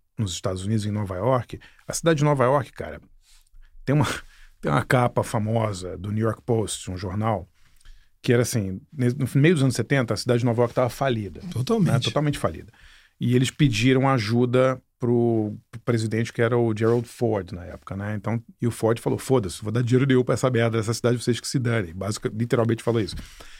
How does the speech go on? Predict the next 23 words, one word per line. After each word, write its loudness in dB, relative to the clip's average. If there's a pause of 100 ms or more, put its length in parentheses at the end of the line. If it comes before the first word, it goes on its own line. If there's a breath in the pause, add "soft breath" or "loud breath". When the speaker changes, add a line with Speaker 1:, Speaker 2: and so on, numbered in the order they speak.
(100)
Speaker 1:
E 0
aí 2
a 4
capa 2
do -2
jornal 2
é 2
"Ford 0
to -6
New 0
York, 0
drop 2
dead." -2 (160)
Tipo, 2
Speaker 2:
<laughs> 0
É, 4
morra. 8 (160)
Speaker 1:
"Ford 0
para 4
Nova 2
York, -2
morram", 4 (140)
entendeu? 4